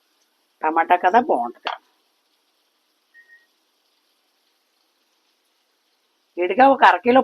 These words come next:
పట్టుకోండి అమ్మ ధనియాల పౌడర్ చక్కగా. ఇలా మగ్గుతుంది చాలా బాగుంటుంది, ఎందుకంటే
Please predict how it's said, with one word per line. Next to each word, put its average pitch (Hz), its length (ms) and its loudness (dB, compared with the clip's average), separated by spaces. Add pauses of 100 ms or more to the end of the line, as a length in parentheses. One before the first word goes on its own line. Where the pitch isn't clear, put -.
పట్టుకోండి 233 420 4
అమ్మ 175 180 -4
ధనియాల 170 320 0
పౌడర్ 135 420 -4
చక్కగా. 143 340 -6 (3250)
ఇలా 196 160 6 (140)
మగ్గుతుంది 233 460 0
చాలా 202 220 6 (100)
బాగుంటుంది, 165 400 0 (420)
ఎందుకంటే 226 360 0